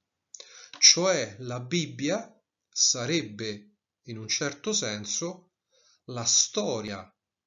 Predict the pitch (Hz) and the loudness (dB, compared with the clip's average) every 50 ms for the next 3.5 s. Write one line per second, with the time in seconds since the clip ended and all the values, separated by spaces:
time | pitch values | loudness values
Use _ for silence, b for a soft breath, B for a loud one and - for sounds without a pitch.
0 | _ _ _ _ _ _ _ _ _ _ _ - 123 120 117 139 143 143 143 147 | _ _ _ _ _ _ _ _ _ _ _ -18 -14 -10 -6 -4 -2 -2 0 0
1 | 151 143 156 190 190 165 147 151 170 196 233 233 - _ _ _ _ _ _ _ | 0 2 4 4 4 4 4 4 2 0 -2 -4 -10 _ _ _ _ _ _ _
2 | _ _ _ _ _ _ _ b b b b b b b b b b b - - | _ _ _ _ _ _ _ b b b b b b b b b b b -6 0
3 | 202 214 202 139 104 - - - _ | 2 2 4 2 0 -4 -14 -20 _